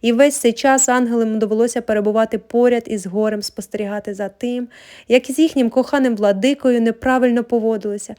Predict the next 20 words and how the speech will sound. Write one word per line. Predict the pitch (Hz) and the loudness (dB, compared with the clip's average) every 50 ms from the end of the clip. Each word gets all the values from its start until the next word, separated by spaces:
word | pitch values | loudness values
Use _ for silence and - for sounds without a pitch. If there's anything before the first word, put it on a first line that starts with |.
| - - - - - - | -20 -20 -20 -10 -2 0
як | 294 277 294 | 0 2 4
з | 277 | 4
нього | 320 330 302 302 | 6 6 6 6
насміхалися, | 269 254 - - 254 240 226 - 262 277 285 277 269 262 - - | 6 4 4 4 0 0 0 2 2 4 4 4 2 2 0 0
як | 226 233 226 | -2 -2 0
бичували | 226 262 247 - - 247 214 196 233 254 277 285 269 254 247 240 | 0 -2 -2 0 -2 -2 0 2 2 2 4 4 2 2 2 0
і | 240 | 0
вбили | 233 208 196 185 247 262 262 247 226 214 | -2 -2 0 2 2 2 4 2 2 0
його. | 208 208 196 196 196 - - - - - - - | -2 -4 -8 -10 -14 -16 -18 -20 -20 -10 -2 0
Як | 269 254 240 | 0 2 4
багато | 277 320 330 370 349 339 294 | 4 4 6 4 4 4 4
разів | 277 285 254 269 302 262 | 4 4 4 2 2 2
вони, | 254 254 254 262 | 2 2 2 4
мабуть, | 254 254 240 233 262 262 | 2 2 2 0 -2 -2
хотіли | - 269 247 - - 269 254 254 | -2 -4 -4 -2 -2 -2 -2 -2
втрутитися, | 247 - - - 277 285 294 294 - 247 240 240 233 - 247 | -4 -6 -6 -2 0 2 2 2 2 0 -2 -2 -2 -2 0
врятувати | 240 269 269 269 294 269 254 302 302 302 294 277 | 2 2 2 2 2 2 4 6 6 6 4 2
його | 254 233 247 | 0 0 0
від | 214 226 196 | -2 -2 -2
ворогів. | 196 220 220 226 233 226 226 214 | -2 -2 0 0 -2 -2 -4 -8